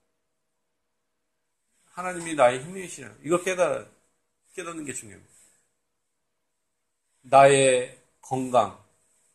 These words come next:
나의 외모, 나의 가족들, 나의 젊음, 나의 모든 것, 이것이 나의 힘이 아니라 힘처럼 보이-, 느껴지잖아요, 솔직히. 나의 자녀들,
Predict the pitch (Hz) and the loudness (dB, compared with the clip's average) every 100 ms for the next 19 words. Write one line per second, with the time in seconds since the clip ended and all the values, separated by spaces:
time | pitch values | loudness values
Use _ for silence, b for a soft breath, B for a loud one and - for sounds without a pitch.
0 | _ 113 120 131 127 131 143 _ _ 113 | _ 2 4 4 0 -4 -14 _ _ -2
1 | 135 139 127 131 _ _ _ _ _ _ | 0 2 -2 -6 _ _ _ _ _ _
2 | _ 131 143 139 135 131 131 143 - 131 | _ 4 6 4 2 -6 -12 -14 -10 -10
3 | 143 _ _ _ 127 131 135 139 - 131 | -10 _ _ _ 2 4 6 2 0 -2
4 | 135 135 139 139 _ _ _ _ _ - | -2 -6 -10 -14 _ _ _ _ _ 4
5 | 139 156 151 135 156 156 151 110 - _ | 6 6 4 2 0 0 -4 -4 -6 _
6 | _ _ _ 120 131 139 123 110 107 - | _ _ _ -12 -6 -6 0 0 0 -6
7 | 190 214 90 85 82 - - 285 - 262 | -8 -6 -8 -12 -20 -6 0 0 2 0
8 | 233 127 247 - 262 190 131 104 92 113 | 0 -6 -8 0 2 2 -2 -8 -8 -14
9 | - 80 82 82 82 _ _ _ _ _ | -20 -20 -18 -20 -20 _ _ _ _ _
10 | _ _ _ _ _ _ 151 151 127 123 | _ _ _ _ _ _ 0 0 -4 -10
11 | 120 120 123 | -12 -14 -20